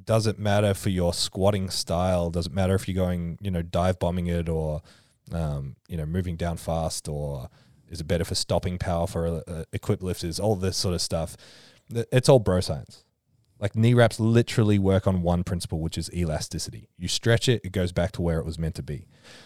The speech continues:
So the best wrapping style is the one that is consistent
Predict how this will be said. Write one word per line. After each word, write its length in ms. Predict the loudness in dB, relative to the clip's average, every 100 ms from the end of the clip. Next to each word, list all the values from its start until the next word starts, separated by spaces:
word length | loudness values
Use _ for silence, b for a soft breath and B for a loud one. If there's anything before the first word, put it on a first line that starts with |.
| B
So 160 | 2
the 140 | 4 2
best 460 | 2 2 2 0
wrapping 420 | 2 2 2 0
style 380 | -2 -2 2 2
is 140 | 2 0
the 60 |
one 200 | 0 2
that 160 | 2 0
is 100 | -2
consistent 680 | -6 -8 -4 -4 -2 -4